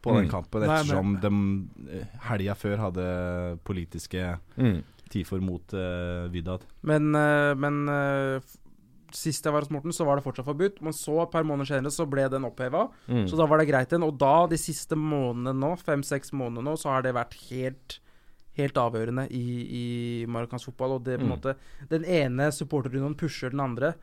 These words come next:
Speaker 2: Mm.
Speaker 4: Eh, Wydad har vært helt, helt fantastiske nå de siste fem-seks månedene på det. Hver eneste kamp. Hver eneste, både hjemme og borte, til og med. Ikke bare hjemmekamper, på bortebanen også, så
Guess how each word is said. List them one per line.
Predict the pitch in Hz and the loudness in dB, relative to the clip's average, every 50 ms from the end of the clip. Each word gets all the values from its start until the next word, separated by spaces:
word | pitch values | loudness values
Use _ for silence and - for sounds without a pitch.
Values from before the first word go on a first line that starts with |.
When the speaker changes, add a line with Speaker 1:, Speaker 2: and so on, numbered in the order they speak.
| - - | -10 -6
Speaker 2:
Mm. | 117 107 95 80 - | -4 -2 -2 -2 -2
Speaker 4:
Eh, | - 139 143 | 0 2 2
Wydad | 147 139 135 135 135 - 151 156 | 2 2 2 2 2 4 4 6
har | 147 135 | 4 4
vært | - - - | 2 0 0
helt, | - 143 147 151 156 - | 2 4 4 4 2 2
helt | - 147 135 120 - | 0 -2 -2 0 -2
fantastiske | 139 135 - 135 120 - - 127 117 - - | -4 -6 -6 -8 -8 -8 -8 -8 -8 -6 -6
nå | 123 127 127 | -6 -4 -4
de | 139 | -4
siste | 135 143 139 - - 135 | -4 -4 -6 -6 -8 -8
fem-seks | - - 131 120 113 - 127 123 - | -6 -4 -4 -4 -4 -4 -6 -6 -4
månedene | 143 131 117 110 113 127 160 160 | -6 -4 -4 -4 -4 -4 -4 -4
på | - - 139 131 135 | -2 0 0 2 2
det. | 135 151 202 240 - - - - - | 4 4 4 2 0 -4 -18 -14 -12
Hver | 139 135 139 143 143 156 175 196 185 - | -4 0 4 4 6 6 6 4 2 2
eneste | 180 151 123 127 120 - - 143 | 0 0 0 0 -2 -2 -4 -2
kamp. | - 165 190 220 - - - - - - - - - - - - - - | 0 0 0 0 -2 -8 -14 -18 -18 -18 -18 -20 -20 -20 -20 -18 -12 -2
Hver | 143 139 160 156 175 202 202 | 4 6 8 8 8 8 6
eneste, | 175 139 - 180 | 4 2 2 2
både | 160 170 160 175 | 4 4 6 6
hjemme | 185 180 165 143 131 143 | 8 8 6 6 6 4
og | 165 185 | 4 4
borte, | 180 175 131 - - 196 214 | 2 0 -4 -2 0 0 0
til | - 208 190 | 0 0 -2
og | 208 214 | 0 0
med. | 220 190 | 0 -2
Ikke | 190 190 - 196 | -2 -4 -2 0
bare | 208 190 160 | 2 2 2
hjemmekamper, | 165 147 127 120 - 127 127 - 185 | 2 2 0 -2 -4 -4 -4 -4 -6
på | 170 170 | -4 -4
bortebanen | 165 170 135 139 127 139 143 139 | -4 -4 -2 0 0 0 0 0
også, | 131 - 165 160 | -2 -2 -2 -2
så | 170 180 165 | 0 -2 -2